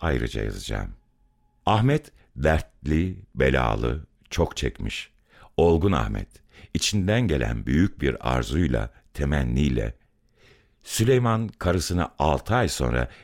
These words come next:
gidip alıp getirecek," dedi. "Getirecek ama evin kirası yüz lira." "Süleyman nasıl verecek?"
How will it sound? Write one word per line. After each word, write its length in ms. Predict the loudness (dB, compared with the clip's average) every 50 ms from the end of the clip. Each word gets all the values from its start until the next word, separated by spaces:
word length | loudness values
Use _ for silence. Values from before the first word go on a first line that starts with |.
| _ -4
gidip 340 | -2 0 0 0 0 -2 -2 -2
alıp 340 | 0 0 0 0 -4 _ -2
getirecek," 680 | -2 0 0 0 -2 -2 0 0 0 0 -2 -2 -4
dedi. 240 | -4 -4 -4 -8 -14 _ _ _ _ _ _ _ 0
"Getirecek 640 | 0 0 2 2 2 2 2 2 2 0 0 -4 -8 _ _
ama 320 | 0 0 2 2 0 0 -4 -8 -16 -12 _ 0
evin 260 | 2 4 4 4 2
kirası 480 | 2 2 2 2 2 2 2 0 0 0
yüz 460 | 0 2 4 4 4 4 4 2 0
lira." 340 | 0 0 0 0 -2 -6 -8 _ _ _ _ _ _ _ _ _ _
"Süleyman 560 | -16 -10 -4 0 2 2 2 2 2 0 0 0
nasıl 260 | 0 0 0 2 2
verecek?" 480 | 2 2 2 2 0 -2 -4 -4 -8